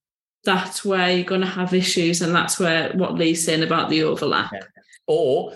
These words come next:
Speaker 2: what we are finding is that clients have used those dates, but actually they're not reporting the profits on those dates. So again, that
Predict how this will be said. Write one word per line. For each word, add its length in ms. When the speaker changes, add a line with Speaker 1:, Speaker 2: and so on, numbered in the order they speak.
Speaker 2:
what 200
we 100
are 220
finding 460
is 160
that 140
clients 480
have 120
used 320
those 280
dates, 440
but 160
actually 340
they're 180
not 280
reporting 840
the 100
profits 480
on 140
those 240
dates. 600
So 600
again, 600
that 240